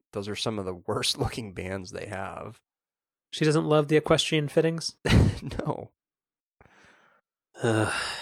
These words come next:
Speaker 1: Yeah, Rene,
Speaker 2: Yeah.
Speaker 1: Rene Ritchie was, he made a comment on the most recent episode of the talk show that, like, the, like,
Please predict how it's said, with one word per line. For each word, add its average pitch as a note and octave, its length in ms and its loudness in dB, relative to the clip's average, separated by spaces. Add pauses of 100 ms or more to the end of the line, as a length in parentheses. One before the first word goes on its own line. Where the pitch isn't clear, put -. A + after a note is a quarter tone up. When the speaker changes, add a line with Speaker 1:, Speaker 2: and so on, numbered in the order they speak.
(220)
Speaker 1:
Yeah, D#3 160 6
Rene, C3 240 4
Speaker 2:
Yeah. A#2 100 -2
Speaker 1:
Rene C#3+ 220 2
Ritchie B2 340 0
was, F#2 260 -6
he B2 220 -4
made C#3 140 0
a G2 80 -2
comment G#2 340 -2
on G2 160 -4
the F#2 240 -4
most F#2+ 300 -6
recent G#2 260 -4
episode G2 280 -4
of F#2+ 60 -2
the E2 80 -6
talk G2 280 -2
show A#2+ 220 2
that, G2+ 160 -4
like, F#2+ 340 -6 (600)
the, F2+ 840 -4 (360)
like, F#2+ 460 -6